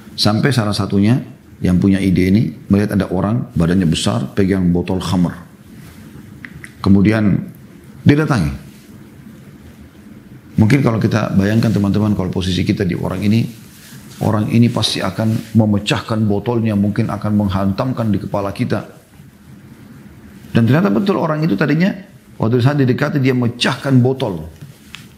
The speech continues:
Tapi subhanallah, dai ini tidak peduli dengan itu.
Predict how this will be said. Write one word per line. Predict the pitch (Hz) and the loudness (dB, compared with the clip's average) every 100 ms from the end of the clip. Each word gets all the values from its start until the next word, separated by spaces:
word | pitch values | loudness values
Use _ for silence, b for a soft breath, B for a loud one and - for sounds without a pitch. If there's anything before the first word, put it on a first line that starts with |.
| - - - - - - - - | -20 -20 -20 -20 -20 -20 -20 -8
Tapi | - 113 | -4 -2
subhanallah, | 113 - 131 120 104 - - - - | -2 0 2 4 2 0 -4 -14 0
dai | 131 123 101 | 2 2 2
ini | 101 120 | 4 4
tidak | 151 107 | 2 2
peduli | 95 82 78 | 0 0 0
dengan | 82 78 | 0 0
itu. | 78 71 | -2 -4